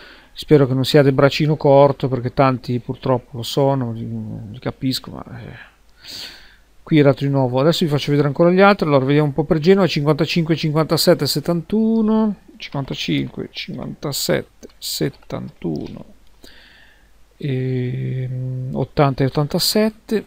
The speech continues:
Vediamo un po' cosa ha dato, se ha dato, ottantasette. Non vi conto palle, eh, signori, ci sono le date, quindi potete vederle. Allora, Genova,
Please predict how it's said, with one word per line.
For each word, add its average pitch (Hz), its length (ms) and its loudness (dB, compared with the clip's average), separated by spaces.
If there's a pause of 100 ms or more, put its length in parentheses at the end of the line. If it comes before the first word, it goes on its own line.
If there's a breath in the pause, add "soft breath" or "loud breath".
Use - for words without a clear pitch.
Vediamo 139 320 -8
un 147 80 -8
po' - 100 -10
cosa 160 220 -2
ha - 20 0
dato, 208 460 -2
se - 160 -4
ha 147 40 -2
dato, 185 520 -4 (180)
ottantasette. - 1080 -10 (1800 soft breath)
Non 170 80 4
vi 160 80 2
conto 170 340 6
palle, 151 420 10
eh, - 20 8
signori, 156 400 4
ci 135 160 -4
sono 147 320 0
le 147 100 2
date, 160 640 8
quindi 143 320 0
potete 127 1040 0
vederle. 131 540 0
Allora, 123 280 -2
Genova, 143 640 0